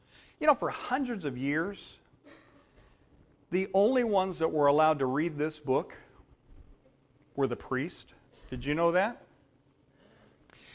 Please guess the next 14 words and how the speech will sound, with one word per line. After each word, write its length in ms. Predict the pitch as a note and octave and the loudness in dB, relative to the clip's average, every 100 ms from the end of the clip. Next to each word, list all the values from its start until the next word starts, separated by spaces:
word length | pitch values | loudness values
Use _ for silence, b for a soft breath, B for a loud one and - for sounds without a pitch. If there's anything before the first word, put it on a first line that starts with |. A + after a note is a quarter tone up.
| B | B
If 200 | A#3 G#3+ | 0 2
you 140 | F#3+ G#3+ | 2 2
wanted 400 | F#3 G#3 D#4 C#4 | 4 4 4 4
to 80 | F3 | 2
read 260 | D#3+ D#3+ | 2 2
it 140 | F#3 F3+ | 2 0
and 120 | E3 | -4
you 100 | D#3+ | -4
could 280 | D#3 - E4 | -2 -2 0
read, 340 | F3+ D3+ D#3+ | 0 0 0
you 160 | C#3+ F3 | -4 -6
weren't 260 | F3+ F3+ F3 | -4 -2 0
allowed 440 | E3 D#3 D#3+ D#3 | 0 2 0 -4
to. 260 | - A#2 | -4 -4